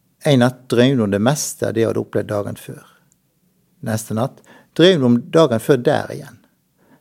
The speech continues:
Slik fortsatte det natt etter natt, dag for dag bakover i tid. Da hun var førti år, drømte hun det hun opplevde som trettito-åring. Da hun var seksti, drømte hun livet sitt som tolvåring. Det var ikke bare det at hun drømte bakover i tid.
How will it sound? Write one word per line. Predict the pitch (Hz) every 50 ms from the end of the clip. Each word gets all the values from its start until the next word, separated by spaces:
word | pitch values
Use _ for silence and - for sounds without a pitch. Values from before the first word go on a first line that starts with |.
| _
Slik | - - - - 147 131 131 -
fortsatte | - 127 123 - - 110 - 104
det | 98 104
natt | 113 131 135 - _ - - 107
etter | - - 101
natt, | 101 98 98 - _ _ - - - _ _ _ _ _ _ -
dag | 120 117 120 110 104 101 - -
for | - 104 101
dag | 104 104 101 95
bakover | 95 104 104 101 - 104 90 92 90
i | 92 -
tid. | - - - 147 - - - _ _ _ _ _ _ _ - - - - - _ _
Da | - 127
hun | 113 110
var | 104 -
førti | - 165 160 - - - 117 117
år, | 147 165 - - _ - - - _ _ -
drømte | - 202 220 208 151 131
hun | 131 131
det | 151 160
hun | 165
opplevde | 160 - 143 117 101 95 -
som | 104 98 -
trettito-åring. | - 113 104 - 110 - - 180 165 131 120 - - - - _ _ _ _ _ _ _ _ _ _ _ _ _ _ _
Da | - 131
hun | 113 95 98
var | 98
seksti, | - - 135 127 - - - - 113 110 113 - _ _ _ _ _ _ _ -
drømte | 139 165 180 151 113
hun | 101 98 101
livet | 123 135 113 95 -
sitt | - 95 -
som | - 110 98 - _
tolvåring. | - - 87 78 - - - - - - - _ _ _ _ _ _ _ _ _ _ _ _ _ _ _ _ _ _ _ _ _ _ _
Det | - 131 139
var | 190 202
ikke | - 156
bare | 127 156 180 208
det | 254 233
at | - 190
hun | - 165
drømte | 156 151 143 143 143
bakover | 170 190 170 - - 113 104 104
i | 104
tid. | - - - 127 117 -